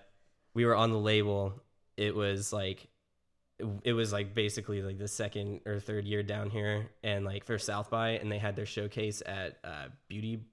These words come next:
Beauty Bar, Beauty Ballroom. It's now, uh, I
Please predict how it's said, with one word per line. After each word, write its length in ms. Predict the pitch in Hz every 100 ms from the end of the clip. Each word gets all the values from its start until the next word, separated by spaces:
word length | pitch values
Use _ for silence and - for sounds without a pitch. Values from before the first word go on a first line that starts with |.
| _
Beauty 200 | 113 147
Bar, 360 | 165 175 180 165 -
Beauty 180 | 117 123
Ballroom. 460 | 135 143 151 151 151 _ _ - -
It's 320 | 110 - -
now, 680 | 107 110 113 110 107 101 95 - 98
uh, 400 | 87 82 78 71 101 _ _ _ _ _ _ _ _ _
I 40 | _